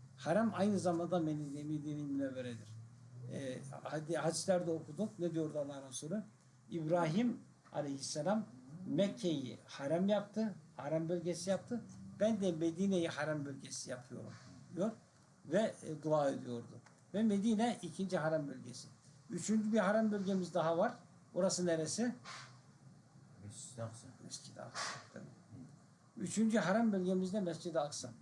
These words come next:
Speaker 1: Medine-i, Mekke-i Mükerreme'de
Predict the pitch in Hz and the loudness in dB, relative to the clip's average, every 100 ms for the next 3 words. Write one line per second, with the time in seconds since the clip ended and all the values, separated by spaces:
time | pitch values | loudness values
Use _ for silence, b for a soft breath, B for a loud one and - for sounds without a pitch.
0 | - - - - - - 151 180 175 247 | -20 -20 -20 -20 -12 -4 2 4 4 4
1 | 254 202 175 160 156 147 135 196 214 233 | 4 4 4 2 -2 -6 0 0 2 2
2 | 233 175 165 180 175 170 165 160 | 2 2 2 2 4 2 0 0